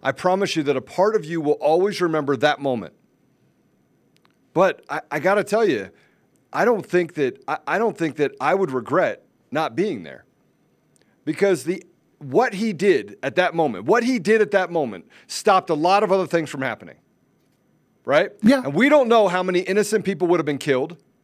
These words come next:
Speaker 1: We don't know if they would have done the same thing they did in Minneapolis, where someone couldn't get out of a fire. And these are arsonists. These are people that are trying to destroy everything.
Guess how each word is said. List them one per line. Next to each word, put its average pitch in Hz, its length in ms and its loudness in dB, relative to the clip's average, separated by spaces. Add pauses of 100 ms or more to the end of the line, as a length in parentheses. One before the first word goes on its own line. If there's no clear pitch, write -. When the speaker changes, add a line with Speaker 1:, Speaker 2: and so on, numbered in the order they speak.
(640)
Speaker 1:
We 196 160 2
don't 294 220 6
know 196 380 4 (200)
if 180 100 0
they 208 80 6
would 202 100 4
have 175 100 0
done 196 120 4
the 180 80 0
same 220 300 0
thing 220 140 2
they 196 60 -6
did 185 180 4
in 170 100 0
Minneapolis, 175 800 -2 (420)
where 185 260 4
someone 233 380 0
couldn't 233 260 -2
get 214 120 4
out 196 120 4
of 160 60 0
a 151 100 -4
fire. 131 580 0 (800)
And 180 100 -4
these 240 120 2
are 190 120 2
arsonists. 175 720 0
These 220 180 -4
are 262 60 0
people 220 260 0
that 202 80 4
are 180 80 0
trying 190 260 0
to 139 60 -10
destroy 220 440 2
everything. 117 460 -6